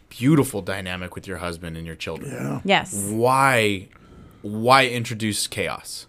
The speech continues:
Speaker 3: Right.
Speaker 2: I totally
Speaker 1: You know what I mean?
Speaker 2: agree.
Speaker 1: Like, I,
Speaker 2: Yes.
Speaker 1: I have a great, great foundation with my wife,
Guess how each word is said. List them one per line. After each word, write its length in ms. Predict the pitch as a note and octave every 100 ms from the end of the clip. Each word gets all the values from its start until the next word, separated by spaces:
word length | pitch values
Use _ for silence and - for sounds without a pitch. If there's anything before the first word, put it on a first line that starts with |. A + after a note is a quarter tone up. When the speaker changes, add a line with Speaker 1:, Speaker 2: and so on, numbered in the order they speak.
| _
Speaker 3:
Right. 220 | G3 F#3 -
Speaker 2:
I 100 | A2+ - -
totally 320 | - C#3+ C3
Speaker 1:
You 80 | C3+
know 60 |
what 60 | C3+
I 40 |
mean? 140 | C#3+ D#3
Speaker 2:
agree. 80 | C#3+ A2+
Speaker 1:
Like, 80 | -
I, 140 | A2+
Speaker 2:
Yes. 240 | B2+ F#2+
Speaker 1:
I 140 | G2 G2+
have 200 | G#2 G2+
a 60 | G2
great, 880 | - A2+ A2 A#2 B2 B2+ A#2+ A2 - - -
great 580 | - C3 C#3 F3 G3 D3
foundation 480 | C#3+ B2 A#2 A2 A2
with 140 | G#2+ G2+
my 100 | G2
wife, 360 | F#2+ F#2+ F#2